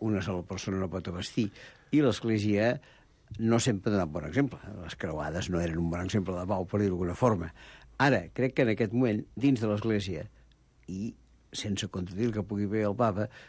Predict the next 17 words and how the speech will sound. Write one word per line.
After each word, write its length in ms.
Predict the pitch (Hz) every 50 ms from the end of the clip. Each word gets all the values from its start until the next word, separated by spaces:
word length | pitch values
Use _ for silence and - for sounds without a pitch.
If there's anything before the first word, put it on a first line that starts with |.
| - _ -
hi 140 | 104 107 110
ha 80 | 113 104
accions 440 | 101 98 - - 123 107 104 101 101
de 60 | 107 98
pau 140 | 101 90 92
ben 160 | 110 117 123
interessants. 420 | 113 - 82 - - 135 170 147 123 -
Estic 220 | 98 - 104 98 -
pensant, 300 | - 82 - 95 95 92
per 80 | 101 95
exemple, 400 | 104 98 107 101 95 107 120 135 - - - - _
en 140 | - 104 104
la 100 | 107 101 -
comunitat 400 | 95 101 101 98 95 98 92 98
de 80 | 98
Sant 160 | - 95 87
Egidi, 260 | 87 113 156 160 117